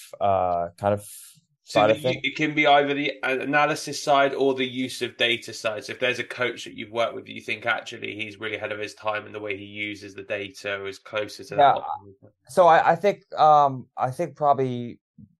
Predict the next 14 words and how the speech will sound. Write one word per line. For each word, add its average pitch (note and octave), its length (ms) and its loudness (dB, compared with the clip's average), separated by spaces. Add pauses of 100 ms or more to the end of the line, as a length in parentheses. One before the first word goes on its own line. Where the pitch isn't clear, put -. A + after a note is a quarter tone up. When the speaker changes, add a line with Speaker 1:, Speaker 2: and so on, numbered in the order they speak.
(200)
Speaker 1:
uh, G#2 280 6
James A2 400 2
York A2 320 2 (120)
at G#2+ 120 0
StatsBomb, G2+ 560 4
who's G2 160 -2
actually G2+ 440 -2 (120)
my F2+ 600 2 (100)
kind G#2+ 180 2
of, F#2 100 2
like, F2+ 200 0
direct F#2 340 0
superior, F#2+ 420 -2
is, F2+ 140 -6